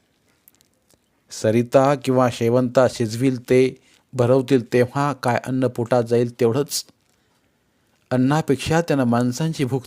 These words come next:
तीव्रतेनं लागायची. कोणी भेटायला आलं की जुन्या काळच्या आठवणीत त्या रमून जायच्या. मामींच्या भोवताली वावरणाऱ्या माणसांना वाटायचं, यांना ऐकायला येत नाही.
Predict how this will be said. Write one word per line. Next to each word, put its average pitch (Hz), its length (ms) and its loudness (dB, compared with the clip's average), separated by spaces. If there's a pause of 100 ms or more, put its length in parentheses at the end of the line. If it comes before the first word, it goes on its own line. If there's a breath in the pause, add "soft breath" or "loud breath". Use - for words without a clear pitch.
तीव्रतेनं 117 460 0
लागायची. 98 540 -4 (1700)
कोणी 117 220 -2
भेटायला 120 540 -2
आलं 120 260 0
की 120 80 -2
जुन्या 113 300 -2
काळच्या 117 360 -2
आठवणीत 110 400 -4 (120)
त्या 107 100 0
रमून 113 320 -6
जायच्या. 104 380 -10 (1700)
मामींच्या 165 540 2
भोवताली 160 500 2
वावरणाऱ्या 147 480 2
माणसांना 127 480 -2
वाटायचं, 131 600 -2 (680)
यांना 123 360 0
ऐकायला 151 440 -2
येत 131 240 -2
नाही. - 400 -8